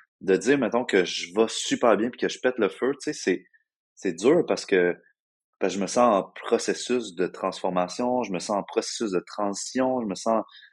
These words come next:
en, en processus de guérison, fait que, tu sais, c'est, c'est, c'est des étapes, je trouve, qui sont autant comme,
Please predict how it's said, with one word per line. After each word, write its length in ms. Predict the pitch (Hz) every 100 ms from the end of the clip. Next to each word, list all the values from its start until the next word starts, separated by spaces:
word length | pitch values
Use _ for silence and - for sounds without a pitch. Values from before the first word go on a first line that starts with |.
| _ _
en, 120 | -
en 180 | 92 90
processus 360 | - 98 - 104
de 80 | 90
guérison, 580 | 92 123 107 101 127 135
fait 160 | 95
que, 60 | -
tu 120 | 131
sais, 140 | 156 - - - _ _
c'est, 320 | - 92 90
c'est, 400 | 87 - 87 85
c'est 200 | 80 -
des 480 | 85 87 85 85 85
étapes, 360 | 95 95 123 135
je 100 | -
trouve, 320 | - 117 113
qui 160 | - -
sont 300 | 95 95 -
autant 540 | 98 95 117 117 120
comme, 460 | 117 104 101 98